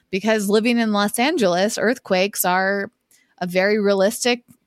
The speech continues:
occurrence. So if something brings down the power lines or the cell phone towers and, like,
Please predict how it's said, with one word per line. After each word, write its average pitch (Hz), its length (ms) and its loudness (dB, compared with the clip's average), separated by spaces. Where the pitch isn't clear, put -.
occurrence. 247 600 0
So 175 540 0
if 208 280 -2
something 349 480 0
brings 247 320 0
down 233 280 0
the 180 80 -2
power 262 340 0
lines 226 840 -2
or 170 520 -4
the 185 60 -10
cell 254 220 0
phone 247 280 0
towers 208 920 0
and, 175 300 -4
like, 165 520 -8